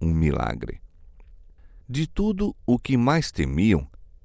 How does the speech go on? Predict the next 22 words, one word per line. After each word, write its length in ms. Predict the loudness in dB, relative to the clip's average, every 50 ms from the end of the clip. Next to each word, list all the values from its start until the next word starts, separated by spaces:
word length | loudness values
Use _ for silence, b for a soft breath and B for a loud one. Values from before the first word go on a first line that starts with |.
| -2
era 360 | 2 4 4 4 4 2 0 0 0
uma 260 | 0 2 4 2 2
manifestação 1080 | 2 2 2 2 2 0 0 0 -2 -2 -2 -2 -2 -4 -4 -4 -2 -2 0 0 0 0
de 120 | -2 -2
seu 220 | -4 0 0 0 0
poder. 520 | 2 4 4 4 4 2 -2 -4 -4 -8 -12 -18 -20 _ _ _ _ _ _ _ _ _ _ _ _ _ _ _ 0
Essa 280 | 2 2 2 2 2
manifestação 960 | 2 4 4 4 4 2 2 2 0 2 2 2 0 0 0 0 2 2 2
se 160 | 2 0 -2 2
demonstraria 840 | 2 4 6 6 4 4 2 0 0 2 2 2 2 2 2 4
um 200 | 4 4 2 4
golpe 400 | 6 6 6 6 4 2 0 2
mortal 680 | 2 4 4 6 6 6 4 2 2 2 4 4 4 2
para 240 | 2 2 2 2 0
seus 400 | 0 0 0 0 0 -2 -6 -2
planos 500 | 0 2 2 2 2 0 0 -2 -4 -10 -16 -20 -20 -20 -20 -20 -20 -6 -6
e 80 | -6 0
talvez 540 | 4 4 4 4 4 4 4 4 4 2
lhes 300 | 0 -2 -2 -2 -2 -2
custasse 640 | -2 0 0 0 0 0 2 2 2 2 2 2 2
a 60 | 2
vida. 480 | 2 2 0 0 2 0 0 -2 -4